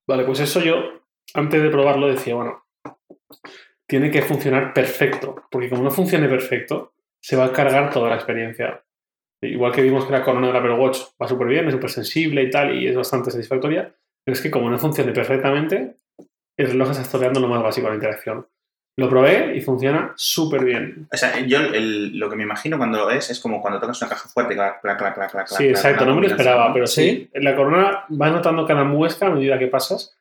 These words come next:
Speaker 1: y no, no solo en el hardware, no solo en la, en el bisel en sí, sino que en el software también.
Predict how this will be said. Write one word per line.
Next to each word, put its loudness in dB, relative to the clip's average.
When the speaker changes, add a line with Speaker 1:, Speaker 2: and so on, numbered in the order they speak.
Speaker 1:
y -4
no, 4
no 4
solo 0
en -2
el 0
hardware, 0
no -4
solo -2
en 2
la, -2
en -4
el -2
bisel 0
en 0
sí, -2
sino 0
que 0
en -2
el -4
software -2
también. -2